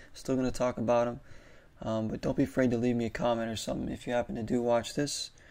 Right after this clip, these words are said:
And let me know what you think, what's going on here. Uh, I'd love to connect with more Union fans, as always. That's the ultimate goal here. So I'll see you all in the next one. Till next time, zero is the number.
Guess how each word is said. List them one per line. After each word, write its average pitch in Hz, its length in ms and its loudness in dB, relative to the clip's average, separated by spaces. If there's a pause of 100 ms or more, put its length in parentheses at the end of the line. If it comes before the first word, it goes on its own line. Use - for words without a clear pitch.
(640)
And 110 180 -4
let 120 80 -4
me 131 80 0
know 117 80 0
what 117 100 -2
you 117 80 -2
think, 120 300 -6
what's - 140 -10
going 117 240 -4
on 120 180 0
here. 139 360 0
Uh, - 180 -12
I'd 131 120 -4
love 127 180 2
to 135 100 -2
connect 131 280 0
with 123 80 -2
more 127 160 2
Union 135 280 6
fans, 131 340 -2
as 120 120 0
always. 123 520 2 (840)
That's 113 180 -6
the 135 80 0
ultimate 127 340 -2
goal 123 200 2
here. 113 200 -4
So 113 380 -4 (320)
I'll 127 60 -8
see - 160 2
you 175 120 8
all 156 120 10
in 139 60 6
the 135 60 4
next 131 260 0
one. - 260 -6
Till 147 220 -2
next 120 280 -2
time, 113 320 -2 (680)
zero 113 360 0 (500)
is 120 140 -8
the 117 80 -6
number. 113 300 -8